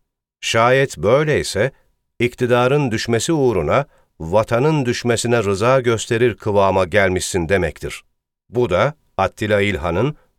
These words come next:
yüzde on hain kontenjanına girdiğinin göstergesidir. Merhum, "Bu hainlerin içinde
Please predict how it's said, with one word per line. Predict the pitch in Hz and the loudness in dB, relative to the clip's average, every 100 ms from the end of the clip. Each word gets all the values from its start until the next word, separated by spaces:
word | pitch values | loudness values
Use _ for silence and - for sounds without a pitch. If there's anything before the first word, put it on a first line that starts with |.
| - | -6
yüzde | 101 107 117 | -4 -2 0
on | - 127 | 2 2
hain | 151 117 107 110 147 | 0 -2 0 2 0
kontenjanına | 143 123 117 117 123 123 123 127 131 | 0 0 0 2 2 2 2 2 2
girdiğinin | 107 104 92 104 101 90 | 2 0 0 0 0 0
göstergesidir. | 101 98 107 90 85 - 73 69 - _ _ _ _ - | 0 0 0 0 -2 -4 -8 -10 -14 _ _ _ _ -2
Merhum, | 95 92 80 113 139 - _ _ _ - | 0 2 2 0 -2 -6 _ _ _ -4
"Bu | 123 139 | 0 2
hainlerin | 127 117 117 117 113 120 | 2 2 2 2 2 2
içinde | 113 - 80 78 127 | 0 0 -2 -2 -4